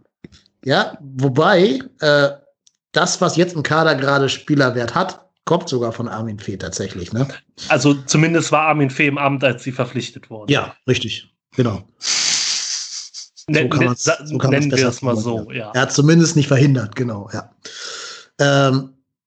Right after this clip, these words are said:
Speaker 1: ja, alles richtig. Ich hab im, ich weiß nicht, entweder war es bei euch, Thomas, oder vielleicht sogar bei der Konkurrenz, weiß ich nicht. Da hab ich über André Duda irgendwo den schönen Begriff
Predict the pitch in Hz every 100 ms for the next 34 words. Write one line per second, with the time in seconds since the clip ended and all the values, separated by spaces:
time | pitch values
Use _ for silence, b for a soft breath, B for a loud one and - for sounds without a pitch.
0 | _ 143 131 156 - 147 139 156 156 175
1 | b b b _ - 156 160 - 147 143
2 | 139 120 101 - - 120 117 123 127 -
3 | 143 151 139 139 - 127 170 175 165 156
4 | 147 - 135 131 127 131 131 127 123 120
5 | 120 127 127 131 127 170 170 143 135 117
6 | - - B B B B 127 131 160 160
7 | 143 151 147 135 139 190 190 165 165 151
8 | 131 - 180 170 151 135 160